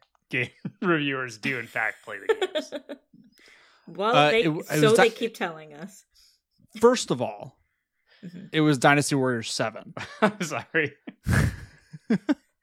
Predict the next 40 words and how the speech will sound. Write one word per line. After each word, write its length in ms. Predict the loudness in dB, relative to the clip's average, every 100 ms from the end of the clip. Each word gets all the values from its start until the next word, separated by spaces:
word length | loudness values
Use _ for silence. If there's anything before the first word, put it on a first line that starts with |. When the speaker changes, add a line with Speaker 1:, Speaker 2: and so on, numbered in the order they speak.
| -16 -14 -14 -16 -6 2
Speaker 3:
Uh, 180 | 2
Speaker 1:
like, 160 | 2 -4
didn't 120 | -2
Speaker 3:
I 40 | 0
Speaker 1:
you 80 | 4
Speaker 3:
think. 260 | 4 2
Speaker 1:
review, 140 | -4 -4
like, 300 | -4 -6 -10
six 460 | -14 -8 -10 -8
Dynasty 500 | -6 -6 -6 -6 -6 -6
Warriors 460 | -6 -6 -8 -10
games? 260 | -10 -10 -8
I 60 | -4
felt 100 | 4
Speaker 3:
There 100 | 4
was 120 | 4
Speaker 1:
like 80 | -2
Speaker 3:
a 40 |
Speaker 1:
there 100 | 0
Speaker 3:
second 160 | 0 2
Speaker 1:
a 20 |
Speaker 3:
there 100 | 2
Speaker 1:
while 60 | 4
Speaker 3:
where 80 | 4
I 40 |
was 100 | 4
Speaker 1:
there 80 | 2
Speaker 3:
the 60 | 0
Speaker 1:
where 60 |
you 40 | 0
Speaker 3:
Dynasty 200 | -2 -4
Speaker 1:
were, 60 |
Speaker 3:
Warriors 280 | -2 -4 -4
guy. 240 | -4 -4 -2
Speaker 1:
you 120 | -2
were 120 | -2
on 140 | -4 -6
a 60 |
Dynasty 480 | -10 -10 -10 -16 -14
Warriors 420 | -14 -12 -12 -14